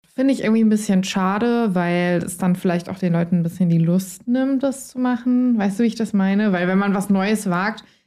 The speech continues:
es ist ja jetzt auch noch nicht regulärer Fall in jedem Männerhaushalt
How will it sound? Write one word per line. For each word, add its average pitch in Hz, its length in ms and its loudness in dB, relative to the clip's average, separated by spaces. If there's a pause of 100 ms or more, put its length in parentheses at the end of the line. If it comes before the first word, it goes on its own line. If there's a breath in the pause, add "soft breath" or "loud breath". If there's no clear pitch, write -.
es - 120 -10
ist 196 160 -4
ja 220 80 0
jetzt 214 200 -4
auch 202 60 2
noch 196 140 2
nicht 214 360 0 (540 soft breath)
regulärer 202 720 2
Fall 190 460 0
in 196 160 2
jedem 202 480 2
Männerhaushalt 185 1040 0